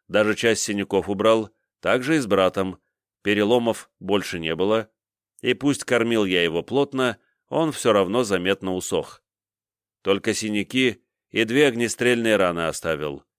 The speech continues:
Они не опасны, сами зарастут. Повязки наложил из трофейных рубах.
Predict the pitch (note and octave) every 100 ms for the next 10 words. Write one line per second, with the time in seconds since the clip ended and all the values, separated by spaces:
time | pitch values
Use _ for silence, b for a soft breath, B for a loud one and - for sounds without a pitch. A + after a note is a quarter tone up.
0 | _ _ _ _ - F#2 F#2+ G2+ G#2+ C#3
1 | A#2 - D#2+ B2 A2+ F2+ E2+ E2+ D#2+ -
2 | D#2 - _ _ _ _ _ _ _ _
3 | D#2 F2 D3 D#3+ - C3 A#2 A2 F#2+ C3+
4 | C#3+ - G#2 G2+ G2 G#2+ A2+ G#2+ G2 G#2+
5 | G#2 E2+ -